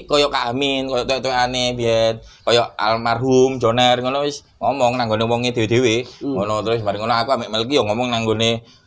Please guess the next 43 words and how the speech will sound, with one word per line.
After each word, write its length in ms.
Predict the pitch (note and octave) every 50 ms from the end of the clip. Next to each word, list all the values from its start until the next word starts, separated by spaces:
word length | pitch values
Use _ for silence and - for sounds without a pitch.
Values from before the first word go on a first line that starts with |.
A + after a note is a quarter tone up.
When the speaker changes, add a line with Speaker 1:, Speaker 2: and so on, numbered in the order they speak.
| _ _
Speaker 1:
apa 560 | - - A2+ A#2+ A#2+ C3+ C3 B2+ A#2+ G#2 - - - - _ _ _ _ -
kanca-kanca 500 | - G#2+ A#2 A#2 B2 A2 A#2+ A#2 A#2 A2
dhewe 480 | A#2 B2 C3+ B2+ A#2+ B2 B2+ C3 C3 B2
ngono 480 | G2+ G2+ G2+ G2 G2 F#2+ F#2 F#2+ F#2+
nang 80 | F#2+ F#2 F#2+
Amin 260 | F#2+ G2 G2 F#2+ F#2+
terus 160 | G2 G2 G2
Amin. 240 | G2 F#2+ F#2+ G#2 G#2 - _ _ _ _ _
"Ya 100 | - C3
apa, 240 | F3 G3+ G3 - -
Kak, 80 | - G2
ngene. 240 | G2+ G2 G2 F#2+ F#2 -
Ya 100 | F#2+ A#2+
wis 160 | C#3+ C#3 -
jarno 240 | G#2 G2+ G#2 A#2 A#2+
sik 320 | A#2+ D3+ C3+ - - -
aja 240 | - - A2+ A2+ G#2+
goyang. 560 | F#2 - F#2+ G2 G#2 G#2 G#2 G2+ G2 F#2 F#2 - _ _ _ _ _ _ _ _ _ _ -
Njaluk 260 | - A#2 G#2+ G2+ A2 A#2+
tulung 240 | C3 C3+ D3 C#3+
aja 160 | C#3 B2 C#3 D#3+
goyang 320 | - G#2 G#2 G#2+ G#2 G2+
sik 220 | A2 A#2 D3+ - -
sampe 240 | B2+ A#2 A2+ C3 C3+ - - _ _ _ _
awake 240 | - A#2 B2 A#2+ -
dhewe 80 | B2 C3+
mlebu." 340 | C#3+ D3+ D3+ - D#3 C#3 C3 B2 B2 A#2 A2+
Speaker 2:
Hmm. 160 | B2 C3 B2+
Speaker 1:
Ngono 180 | B2 A2 A2 G#2+
lho. 120 | G2+ G2 A2 G#2+ G#2+ G#2+ G#2+ - _ _ _
Oh 120 | - G#2+
ya 160 | A#2 A2+ G#2+ G#2+
wis, 400 | A2 A2 G#2 G2 F#2+ - - -
dijarno 480 | A2+ A2 C3+ D3 F#3 B3+ C4+ B3+ B3+ B3+
iku. 460 | C4 A#3+ A3 G3 F#3+ G3 G3 - - _ _ _ _
Ana 260 | - A2 A2 D#2+ G2
Arema 640 | G2+ G#2+ A2+ B2 B2+ B2+ B2 B2 B2 B2 A#2+ A#2+ A#2+
koyo 240 | A#2 A2+ A2+ A2+ G2+
ngono 240 | G2+ A2+ A#2 B2 B2
nggo 160 | A2 G2 F#2+
bendera 240 | G2 G2 G#2 G#2 A2
wis 300 | A2 G#2+ F#2+ - - _
dijarno. 560 | - - - F2+ E2+ E2+ F2 F2 E2 E2+ E2